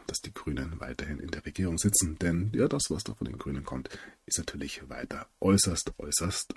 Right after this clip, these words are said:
fortschrittlich. Ja, zurück zu Kretschmann. Er hält die Grünen nicht verantwortlich für, ähm, das A-F-D-Umfragehoch. Wir wissen, laut, ähm, Sassan Schäbli,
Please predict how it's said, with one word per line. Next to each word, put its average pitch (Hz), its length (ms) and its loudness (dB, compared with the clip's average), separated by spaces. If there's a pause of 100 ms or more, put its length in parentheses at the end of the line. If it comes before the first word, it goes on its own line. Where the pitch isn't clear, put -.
fortschrittlich. - 840 0 (640)
Ja, 202 240 12 (140)
zurück 160 200 6
zu 117 100 8
Kretschmann. 135 420 12 (360)
Er 120 120 8
hält 135 160 12
die 113 100 10
Grünen 139 380 12
nicht 220 240 12
verantwortlich 98 640 8
für, 98 480 6
ähm, 90 380 -2
das - 180 -2
A-F-D-Umfragehoch. 101 1200 6
Wir 80 180 0
wissen, 104 460 12 (320)
laut, 64 400 -6
ähm, 67 80 -8
Sassan 78 340 0
Schäbli, 85 320 4